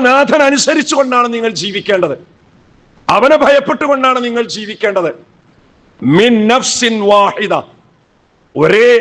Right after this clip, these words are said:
ഒരു ആത്മാവിൽ നിന്നാണ് നിങ്ങളെ മുഴുവനും അവൻ സൃഷ്ടിച്ചത്. വഖലഖ മിൻഹാ സൗജഹ, ആ ആത്മാവിൽ നിന്നാണ് അതിന്റെ ഇണയെ പ്രപഞ്ചനാഥൻ പടച്ചത്. വബസ്സ മിൻഹുമാ റിജാലൻ കസീറൻ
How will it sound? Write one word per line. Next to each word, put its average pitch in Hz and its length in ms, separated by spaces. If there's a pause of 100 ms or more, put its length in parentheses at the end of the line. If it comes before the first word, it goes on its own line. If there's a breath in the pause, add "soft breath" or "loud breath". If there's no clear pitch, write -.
(160)
ഒരു 214 140 (200)
ആത്മാവിൽ 220 520 (100)
നിന്നാണ് 202 420
നിങ്ങളെ 196 400
മുഴുവനും 185 360 (140)
അവൻ 180 140 (120)
സൃഷ്ടിച്ചത്. 170 460 (960)
വഖലഖ 277 480 (120)
മിൻഹാ 262 300 (160)
സൗജഹ, 233 380 (1200)
ആ 226 160 (360)
ആത്മാവിൽ 262 540 (100)
നിന്നാണ് 233 360 (220)
അതിന്റെ 262 360 (200)
ഇണയെ 254 360 (280)
പ്രപഞ്ചനാഥൻ 214 720 (100)
പടച്ചത്. 175 440 (1000)
വബസ്സ 185 320 (100)
മിൻഹുമാ 226 360 (120)
റിജാലൻ 220 420 (100)
കസീറൻ 220 400